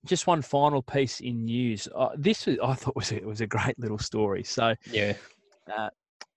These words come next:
Speaker 1: former world number one amateur, uh, a-, and a man playing in his first season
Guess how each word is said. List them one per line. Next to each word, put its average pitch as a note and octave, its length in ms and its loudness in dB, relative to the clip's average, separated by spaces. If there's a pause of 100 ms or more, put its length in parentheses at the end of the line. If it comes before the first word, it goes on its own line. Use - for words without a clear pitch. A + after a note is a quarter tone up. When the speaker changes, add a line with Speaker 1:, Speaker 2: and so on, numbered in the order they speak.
(100)
Speaker 1:
former G#3 200 8
world F3+ 260 8
number C3 180 4
one A#2 160 4
amateur, A#2+ 360 2 (240)
uh, A2 280 2 (100)
a-, - 20 -4
and A2+ 280 0
a G#2+ 40 0
man C3 220 0
playing A2+ 340 0
in G#2 60 -4
his G#2 160 -6
first - 580 2
season G#2+ 520 -2